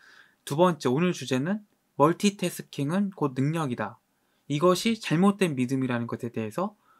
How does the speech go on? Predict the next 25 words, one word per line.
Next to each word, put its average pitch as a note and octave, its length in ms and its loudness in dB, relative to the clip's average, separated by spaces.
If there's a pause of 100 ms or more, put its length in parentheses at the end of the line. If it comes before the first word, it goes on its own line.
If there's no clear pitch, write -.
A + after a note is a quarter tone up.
왜 E3 200 4
그런지 B2+ 380 -2
좀 C3 120 -6
설명을 E3 360 -4
해드리도록 C#3+ 380 -6
하겠습니다. C3 600 -12 (680)
여러분들 G3 300 10
아마 D#3+ 140 6
멀티태스킹 D#3+ 840 2 (200)
참 C3+ 160 -12
많이 C#3+ 180 0
들어보셨을 D#3 480 -2
겁니다. G#2 400 -16 (480)
멀티태스킹을 F#3 680 4
막 C3+ 280 2 (220)
한다는 G#3 380 2
것은 E3+ 340 -2 (160)
내가 C#3 240 4
여러 D3+ 220 4
가지 D#3+ 260 2
일들을 C3+ 420 -2 (380)
동시에 G3 360 4
한다는 D#3+ 340 -2
것을 C3 200 -4
의미하죠. A2+ 420 -8